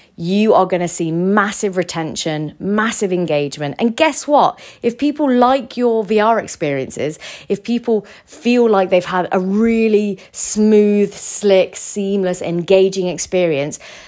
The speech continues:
they're gonna go tell people about it. And those clients are gonna come back to you for more work. So it becomes this self-fulfilling prophecy. Whereas if you have a bad experience, like I did with that weird butterfly <laughs> experience,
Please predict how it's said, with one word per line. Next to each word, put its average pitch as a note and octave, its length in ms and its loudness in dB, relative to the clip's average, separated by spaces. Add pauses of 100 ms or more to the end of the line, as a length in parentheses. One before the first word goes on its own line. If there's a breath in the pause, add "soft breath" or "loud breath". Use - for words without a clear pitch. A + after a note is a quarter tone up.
(120 loud breath)
they're F4 180 4
gonna F4+ 160 -4
go E4+ 180 2
tell F4 280 2
people C#4 280 -2
about D#3+ 300 0
it. C#3 160 -6 (420 loud breath)
And A3 200 2
those C#4 220 4
clients D4 360 -2
are C4 40 -2
gonna C#4 180 0
come C4+ 200 2
back - 280 0
to B3+ 100 -4
you B3+ 140 0
for B3 160 -4
more A#3+ 260 0
work. A3 440 -2
So A3+ 180 2
it A3 180 0
becomes A#3 400 -4
this A3 160 -4
self-fulfilling G3+ 800 -4
prophecy. - 600 -10 (380 loud breath)
Whereas F#3+ 240 4
if G#3 100 -4
you A#3 80 -2
have A3 140 -2
a F#3 60 2
bad A3 300 -2
experience, C3+ 840 -4
like E3+ 240 -2
I F#3 200 2
did D#3+ 180 -2
with E3+ 180 -6
that - 200 -8
weird E3 320 -2
butterfly C#3+ 440 -6
<laughs> - 20 -6
experience, E3+ 840 -4